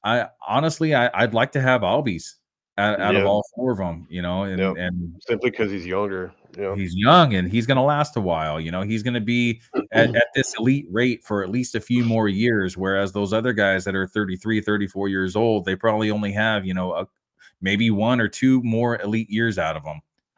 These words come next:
Speaker 2: Right.
Speaker 1: All right, that was the end of tier two. Moving on to tier three. Ketel Marte, Matt McLain, and Gleyber Torres. Ketel Marte, I have him at the top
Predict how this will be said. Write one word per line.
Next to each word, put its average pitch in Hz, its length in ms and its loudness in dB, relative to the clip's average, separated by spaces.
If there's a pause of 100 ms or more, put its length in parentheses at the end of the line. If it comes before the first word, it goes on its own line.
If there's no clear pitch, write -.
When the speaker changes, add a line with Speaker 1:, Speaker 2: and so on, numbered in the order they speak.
(680)
Speaker 2:
Right. 101 300 -4 (2000)
Speaker 1:
All 104 80 -2
right, 117 240 6
that 127 140 8
was 139 120 4
the 131 140 0
end 151 240 2 (100)
of 113 280 4
tier 131 300 2
two. 110 600 0 (320)
Moving 131 340 4
on 123 200 2
to 110 80 0
tier 123 340 0
three. 113 680 -2 (800)
Ketel 170 460 4
Marte, 156 680 4
Matt 127 300 2
McLain, 139 500 -4
and 95 220 -4
Gleyber 117 420 -2
Torres. 95 840 -4
Ketel - 420 -2
Marte, 147 320 -2
I 117 300 0
have 151 240 2
him 151 260 -2
at 117 140 -2
the 101 40 -10
top 98 460 -2